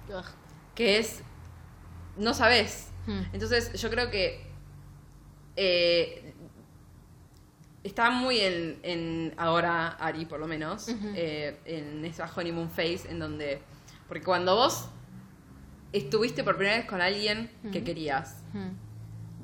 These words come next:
Speaker 2: de, eh, siguiendo tu verdadera orientación sexual,
Speaker 1: Ujú.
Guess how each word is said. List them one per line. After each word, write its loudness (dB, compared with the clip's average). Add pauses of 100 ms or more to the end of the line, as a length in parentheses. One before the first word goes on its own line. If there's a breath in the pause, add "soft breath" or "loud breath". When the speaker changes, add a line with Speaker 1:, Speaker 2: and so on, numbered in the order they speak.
(1160)
Speaker 2:
de, 0
eh, -8
siguiendo -2
tu -6
verdadera 4
orientación -2
sexual, -6
Speaker 1:
Ujú. -4